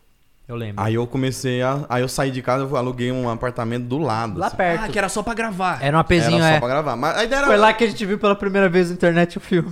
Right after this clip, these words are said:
Speaker 2: Nossa.
Speaker 3: Eu nunca fui nesse A P. Não, essa fase desse A P eu não peguei.
Speaker 1: Você não foi nesse
Speaker 3: Não.
Speaker 1: A P?
Speaker 2: Mas era do ladinho de
Speaker 3: Era uma
Speaker 2: casa.
Speaker 3: fase solteira. Você tava solteira nessa época?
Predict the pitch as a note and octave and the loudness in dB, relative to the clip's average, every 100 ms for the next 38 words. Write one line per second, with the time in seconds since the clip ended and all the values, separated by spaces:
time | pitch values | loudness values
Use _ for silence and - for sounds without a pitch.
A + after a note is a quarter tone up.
0 | - A2 G2+ F#2+ - - - F#3+ G#3 A3+ | -6 -4 -4 -4 -10 -4 2 2 2 0
1 | B3+ - E3 F#3 E3 D3 D3+ D3+ D#3+ D#3 | -2 -2 -2 -2 0 -2 -2 0 2 2
2 | D#3+ E3 D#3+ E3 F3 D#3+ E3 G3 F3+ C3 | 0 0 0 -2 -4 -4 -6 -6 -6 -8
3 | - - - - C3 B2 C3+ B2 D3 C3+ | -10 -12 -16 -12 -10 -8 -8 -6 -4 -4
4 | C3+ F3+ G3+ G#3 A#3 A3+ C#3+ F3 D#3 G3+ | -4 0 2 2 2 0 0 -2 2 4
5 | A3+ A3 A3 B3 B3+ A#3 F3+ G3 G#3+ B3+ | 4 2 2 0 -2 0 -2 0 -4 -4
6 | B3 F#3+ C#3 C3+ A#2 - | -4 -4 -4 -6 -10 -12